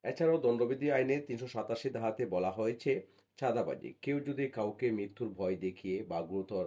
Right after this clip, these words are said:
আঘাতের ভয় দেখিয়ে কোনো কিছু দাবি করে বা চাঁদা দাবি করে, তাহলে তার শাস্তি হবে সর্বোচ্চ যাবজ্জীবন, তবে সাত বছরের কম নয়।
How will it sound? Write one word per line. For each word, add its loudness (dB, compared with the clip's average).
আঘাতের -4
ভয় 0
দেখিয়ে -2
কোনো 0
কিছু -4
দাবি -2
করে 0
বা 0
চাঁদা 0
দাবি 0
করে, 0
তাহলে -2
তার 0
শাস্তি -6
হবে 0
সর্বোচ্চ -6
যাবজ্জীবন, -4
তবে 4
সাত -2
বছরের -4
কম -10
নয়। -10